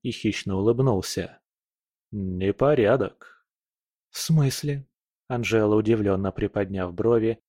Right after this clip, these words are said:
достала из шкафа банку и наполнила ее водой.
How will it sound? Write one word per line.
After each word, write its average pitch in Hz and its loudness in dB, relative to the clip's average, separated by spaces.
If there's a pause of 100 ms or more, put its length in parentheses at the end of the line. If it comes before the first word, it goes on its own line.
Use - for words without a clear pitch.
(140)
достала 156 0
из 147 0
шкафа 156 -2
банку 101 -4 (180)
и 180 0
наполнила 147 2
ее 120 0
водой. 95 -2